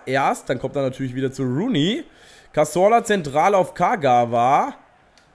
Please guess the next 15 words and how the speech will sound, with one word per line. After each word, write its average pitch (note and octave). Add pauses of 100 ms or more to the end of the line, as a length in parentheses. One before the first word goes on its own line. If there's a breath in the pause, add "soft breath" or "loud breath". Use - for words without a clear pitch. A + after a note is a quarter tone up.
Und C3+
den D3+
bringt E3
er, E3
will D#3+
er F#3+
hier D3
rüberbringen. G3
Caceres D#3+
ist C#3+
aber C#3+
am B2+
Stissel. A3 (560 loud breath)
So, G3
Ibra, C4